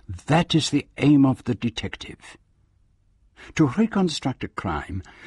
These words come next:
you must place one fact upon another, just as you place one card upon another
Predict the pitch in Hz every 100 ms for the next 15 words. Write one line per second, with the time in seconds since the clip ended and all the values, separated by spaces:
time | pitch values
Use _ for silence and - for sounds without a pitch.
0 | - 110 151 190 165 - - - 147 156
1 | 127 - 98 117 180 196 180 - - 190
2 | - 185 156 151 139 135 127 123 110 -
3 | - - 101 95 151 - 151 147 143 139
4 | 123 120 90 98 127 135 120 _ - -
5 | 165 160 131 - 131 127 123 127 120 120